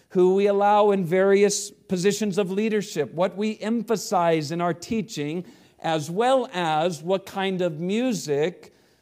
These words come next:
we promote in our desire to worship God. So look there to John four twenty-four again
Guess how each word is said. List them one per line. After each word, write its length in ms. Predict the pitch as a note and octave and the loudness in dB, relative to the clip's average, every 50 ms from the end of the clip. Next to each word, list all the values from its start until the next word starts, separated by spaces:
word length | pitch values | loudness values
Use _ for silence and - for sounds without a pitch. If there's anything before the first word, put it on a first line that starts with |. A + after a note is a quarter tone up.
| _ _ - | _ _ -4
we 180 | C#3+ D#3+ F3 E3+ | -2 0 0 0
promote 840 | - - - F#3+ E3+ E3+ F3+ G3+ G#3+ F#3+ E3+ F3 D#3+ E3+ - - - - - | -2 -4 -4 -4 -4 0 2 4 4 4 2 0 -4 -6 -12 -18 -20 -14 -12
in 140 | D#3 D#3 D#3 | -10 -8 -6
our 180 | D3+ D#3 D#3 | -4 -4 -4
desire 560 | D3+ D3+ D3 C3+ B2+ E3+ F3 F3 E3+ E3+ F3 | -4 -6 -6 -2 0 0 2 2 2 0 -2
to 200 | E3+ F3 - - | -6 -8 -10 -12
worship 800 | D#3+ D3 C#3 D3+ D3+ D3+ C#3+ - - D#3+ D3 C#3+ D3 - _ _ _ _ _ | -10 -6 -4 -4 -4 -4 -6 -8 -8 -8 -8 -8 -10 -16 _ _ _ _ _
God. 360 | - C#3 B2+ B2 A#2+ A2+ A2+ _ _ _ _ - _ _ _ _ _ _ _ _ _ _ _ _ _ _ _ _ _ _ _ _ _ _ _ _ _ _ _ _ _ _ _ _ _ _ _ | -6 -4 -4 -4 -6 -12 -18 _ _ _ _ -20 _ _ _ _ _ _ _ _ _ _ _ _ _ _ _ _ _ _ _ _ _ _ _ _ _ _ _ _ _ _ _ _ _ _ _
So 160 | _ - A#2 | _ -10 -8
look 260 | A#2 B2 E3+ G3 G3+ | -2 0 -2 -2 2
there 180 | - G3+ G3+ G#3 | 2 4 4 4
to 80 | G3 F#3+ | 2 2
John 400 | D3+ C#3+ F#3+ F#3 F#3+ G3 G3 F#3+ | 2 2 2 4 4 2 0 -2
four 280 | - G3 F#3+ G3 F#3+ | -4 -2 0 0 0
twenty-four 560 | F3+ - - F#3 F3+ F3 F3 - F3 E3 E3 | -2 -4 -6 -6 -6 -6 -4 -4 -2 -2 -2
again 400 | D3 C3+ C3+ B2+ A#2 D3+ C#3+ - | -2 -4 -6 -8 -8 -10 -14 -20